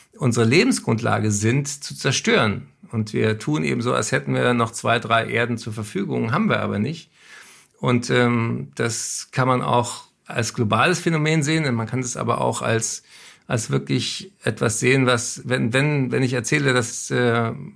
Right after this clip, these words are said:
meine Großmutter auch im Schwarzwald gewohnt hat, wenn wir heute durch weite Teile des deutschen Waldes gehen, dann, dann leidet man noch mit, förmlich mit den Bäumen, die da nach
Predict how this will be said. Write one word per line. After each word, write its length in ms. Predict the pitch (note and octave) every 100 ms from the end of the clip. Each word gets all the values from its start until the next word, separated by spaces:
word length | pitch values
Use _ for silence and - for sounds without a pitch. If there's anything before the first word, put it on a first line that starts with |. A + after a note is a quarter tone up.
| -
meine 640 | - A#2 A#2 A2+ A2+ A2
Großmutter 600 | A2 - C3+ C3+ A#2 -
auch 80 | -
im 80 | A2
Schwarzwald 440 | - C#3+ - A#2+
gewohnt 380 | A#2+ A2 D#3 F3
hat, 180 | C3+ - - - - -
wenn 180 | A#2+ A#2
wir 100 | A2+
heute 280 | C#3 E3 C#3+
durch 340 | C3+ A#2+ - - _ _
weite 380 | B2 A#2+ D3 C#3+
Teile 300 | - C#3+ D3
des 160 | B2 -
deutschen 320 | B2 C#3+ G#2+
Waldes 360 | C3 G#3+ -
gehen, 240 | - B2 B2
dann, 340 | B2 B2+ -
dann 440 | - A#2+ A#2+ B2 - _ _ -
leidet 460 | A2+ C3+ A#3+ B3+
man 160 | C3+ C3
noch 160 | B2+
mit, 440 | B2 A#2+ C4+ - -
förmlich 540 | - C#3+ B2 C#3+ D#3 C#3
mit 160 | C3
den 160 | D3 A2
Bäumen, 360 | G#2 B2+ E3
die 100 | D3
da 200 | C#3 C#3
nach 340 | C3 C3 C3